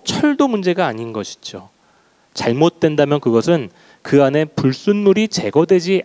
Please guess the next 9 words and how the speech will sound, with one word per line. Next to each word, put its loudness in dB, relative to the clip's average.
않았던 -4
것이 0
문제인 -6
것입니다. -12
따라서 2
우리의 6
고난의 4
시기에 2
우리가 2